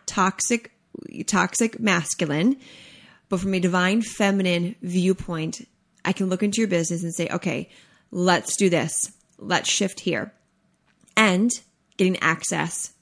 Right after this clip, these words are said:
to the amazing best of the best coaches, leaders, all of that goodness in my field, supporting and guiding you as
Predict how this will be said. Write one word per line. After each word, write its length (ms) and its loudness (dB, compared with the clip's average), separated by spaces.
to 120 0
the 180 -2
amazing 1120 0
best 520 2
of 120 -2
the 100 2
best 540 -2
coaches, 540 2
leaders, 720 2
all 180 4
of 80 2
that 160 0
goodness 540 -2
in 240 4
my 200 2
field, 540 0
supporting 680 0
and 200 -4
guiding 540 0
you 420 -2
as 340 -2